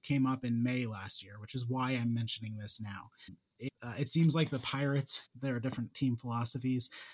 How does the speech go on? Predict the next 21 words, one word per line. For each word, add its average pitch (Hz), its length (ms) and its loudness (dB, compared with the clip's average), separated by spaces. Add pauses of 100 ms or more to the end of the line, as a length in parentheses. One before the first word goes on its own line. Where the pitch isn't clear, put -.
around 113 440 -2
how 123 440 0
to 120 560 0
protect - 520 -2 (280)
young 113 500 2
pitchers 117 640 0
and 104 160 -6
their 98 200 -12
arms. 131 480 4 (260)
Some 110 340 2
teams, 113 400 2
like 107 140 -8
the 110 80 -10
Orioles, 117 480 -2
for 120 160 -4
example, 113 480 -4
seem 110 240 2
to 110 120 -6
be 104 440 -8
implementing 110 580 -4
tight 123 280 -2